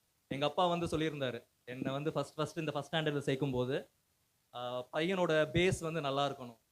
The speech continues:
பையன் நல்லா படிக்கணும், நல்ல ஃபியூச்சர் வரணும்னு சொல்லி, பேஸ் நல்லா இருக்கணுன்ற ஒரே ரீசனுக்காக, எங்க அப்பா ஒரு கூலி actually,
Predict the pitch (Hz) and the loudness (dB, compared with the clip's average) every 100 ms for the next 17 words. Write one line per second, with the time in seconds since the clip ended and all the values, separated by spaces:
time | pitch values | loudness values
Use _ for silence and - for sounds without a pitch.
0 | _ _ _ 135 156 143 143 151 135 131 | _ _ _ -4 -2 0 2 2 0 -4
1 | 131 170 208 _ 127 147 147 147 156 131 | -6 -8 -10 _ -2 0 0 -2 -2 0
2 | 131 131 127 123 147 185 123 156 165 143 | -2 -2 -6 -6 -6 -6 -2 -2 -2 -2
3 | 143 160 160 147 139 151 147 139 135 123 | 0 0 -2 -2 0 0 -2 -4 -6 -6
4 | 117 127 143 _ _ _ _ - 151 156 | -6 -6 -12 _ _ _ _ -4 -2 4
5 | 190 170 - 165 160 160 131 - 143 135 | 6 6 2 0 0 0 -2 0 -2 -4
6 | - | -8